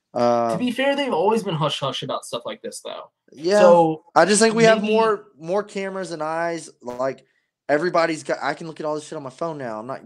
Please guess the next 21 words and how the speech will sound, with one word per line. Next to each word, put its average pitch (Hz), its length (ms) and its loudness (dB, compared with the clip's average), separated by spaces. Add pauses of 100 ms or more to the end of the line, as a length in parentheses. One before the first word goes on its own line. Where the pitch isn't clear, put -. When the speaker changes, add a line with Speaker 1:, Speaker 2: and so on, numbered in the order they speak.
Speaker 2:
hearing 147 300 -4
it 135 60 0
on 127 80 0
Speaker 1:
Right. 131 60 -6
Speaker 2:
Speed 160 280 -10
Channel. 110 420 -10 (640)
Uh, 123 480 4 (240)
it 143 80 -14
just 143 160 -6
Speaker 1:
Right. - 100 -8
Speaker 2:
seems 151 100 -8
like 147 160 2 (200)
everybody's 190 480 4
trying 175 200 -8
to 175 60 -10
get 175 160 -6
their 147 80 -8
hand 156 260 -10
in 147 100 -8
the 127 40 -12
pot. 113 380 -8